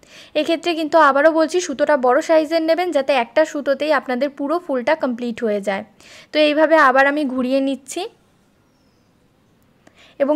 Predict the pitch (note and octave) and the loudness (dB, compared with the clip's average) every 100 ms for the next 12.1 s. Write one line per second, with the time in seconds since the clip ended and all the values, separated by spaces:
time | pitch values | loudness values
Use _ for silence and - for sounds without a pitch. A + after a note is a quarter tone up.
0 | D4 C4+ C#4 D4+ D#4 D#4 D#4+ D#4+ E4 C4+ | 2 4 2 2 2 2 -2 -2 -2 0
1 | B3 D4+ D#4+ F4+ F4+ C4 A#3+ C4 A3+ A3 | 0 -2 0 -2 -2 -4 -2 -2 0 0
2 | C4 F4+ B3+ A#3 A3 A3 E4+ D#4+ A#3 D#4 | 0 0 -2 -2 -6 -4 -4 -2 -2 -2
3 | - A3+ A3+ G#3+ G#3 G3 G#3 G#3+ _ _ | -4 -4 -4 -4 -6 -8 -12 -14 _ _
4 | _ - - - D4+ D4+ D4 D4+ D4+ E4+ | _ -20 -20 -2 2 4 4 4 4 4
5 | D#4 C#4+ D4+ D4+ A4 F4 B3 - C#4 A#3+ | 4 2 2 0 -2 0 -2 -4 -4 -4
6 | A#3+ C#4+ C#4 B3+ D#4+ D4+ A#3+ B3 B3 B3+ | -4 -4 -4 -2 -4 -2 -4 -2 -6 -6
7 | - C4 C#4 C#4+ D#4+ D#4 D#4 D4 C#4+ D#4 | -4 0 0 0 -2 -2 -4 -4 -2 -2
8 | D#4+ C4+ B3+ C4+ B3+ B3+ C4 C#4 B3+ A#3 | 0 -2 -2 -6 -2 -2 -2 -2 0 -2
9 | B3 C4 C4+ C4 C4 - D#4+ C#4+ C4+ - | -2 -2 -2 -2 -4 -6 -4 -4 -6 -8
10 | C4+ B3+ C#4+ C#4 C4+ C4+ D4+ D#4+ C#4+ C#4 | -6 -4 -6 -6 -6 0 2 0 -6 -4
11 | D#4+ B3 B3 A#3 E4 - - - - C4 | -4 -4 -10 -4 -4 -4 -16 -8 -4 0
12 | E4+ | -2